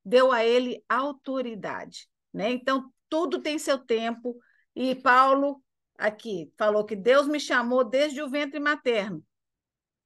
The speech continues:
Por um tempo, ele tava matando os cristãos,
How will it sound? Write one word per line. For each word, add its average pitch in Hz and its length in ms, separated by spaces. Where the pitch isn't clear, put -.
Por 226 160
um 226 180
tempo, 302 400
ele 247 100
tava 247 220
matando 285 640
os 311 120
cristãos, 214 880